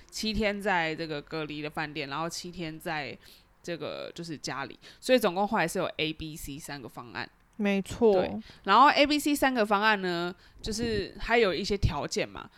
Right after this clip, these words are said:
Speaker 1: 那 A 方案不用说，你就是直接隔离，就
Speaker 2: 对。
Speaker 1: 吃全套，也没有什么。然后 B 方案的话，就是十加四，可是你的，就是如果你，就是我先撇除你是本来就有一户，全部都是你的房子，
Speaker 2: 嗯。
Speaker 1: 如果你是住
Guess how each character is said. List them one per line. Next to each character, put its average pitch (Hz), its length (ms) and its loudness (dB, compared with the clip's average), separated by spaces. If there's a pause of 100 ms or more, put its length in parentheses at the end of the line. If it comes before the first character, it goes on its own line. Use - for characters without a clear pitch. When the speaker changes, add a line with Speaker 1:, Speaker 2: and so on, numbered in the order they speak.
(160)
Speaker 1:
那 269 140 8
A 233 140 6
方 226 300 0
案 202 100 -4
不 170 60 -6
用 170 160 2
说， 180 100 -4
你 165 60 -6
就 170 80 -2
是 202 80 -4
直 151 140 -8
接 160 100 -4
隔 107 200 -10
离， - 180 -16
就 196 100 0
Speaker 2:
对。 202 380 0
Speaker 1:
吃 214 200 -2
全 165 220 -6
套， 170 220 -4
也 143 100 -6
没 175 100 -2
有 185 120 2
什 190 120 -4
么。 - 140 -14 (380)
然 202 100 8
后 247 80 10
B 269 220 2
方 262 180 2
案 247 160 2
的 185 120 -2
话， 208 140 2
就 190 80 0
是 196 240 0
十 170 300 -4
加 175 260 4
四， 185 240 -6
可 196 200 0
是 269 220 2
你 170 340 -8
的， 151 180 -2 (460)
就 240 100 -4
是 247 80 2
如 254 60 2
果 208 160 4
你， 160 280 -8 (520)
就 254 100 2
是 262 40 6
我 202 160 4
先 262 160 2
撇 254 200 0
除 170 180 -8
你 156 180 -8
是 196 160 -4
本 170 100 -2
来 139 100 -2
就 175 140 -4
有 151 260 -2
一 175 100 -10
户， - 500 -2
全 180 180 -10
部 190 60 -6
都 202 140 2
是 208 100 -4
你 233 200 -2
的 214 60 -6
房 156 220 -8
子， 175 160 -10
Speaker 2:
嗯。 - 20 -14
Speaker 1:
如 202 100 0
果 233 80 2
你 180 160 -6
是 208 180 -2 (360)
住 208 400 -4